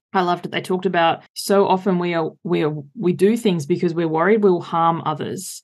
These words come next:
And there's a difference between hurt and harm. And people can be hurt by,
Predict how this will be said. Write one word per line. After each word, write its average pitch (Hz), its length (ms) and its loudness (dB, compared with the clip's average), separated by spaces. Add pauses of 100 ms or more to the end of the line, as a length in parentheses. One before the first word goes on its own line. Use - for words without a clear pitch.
(160)
And 185 120 4
there's 180 180 4
a 175 40 6
difference 196 400 2
between 196 360 0
hurt 170 600 -4 (100)
and 165 120 -2
harm. 156 500 0 (140)
And 185 120 0
people 220 320 0
can 214 280 2
be 185 160 4
hurt 180 560 -2
by, 160 420 2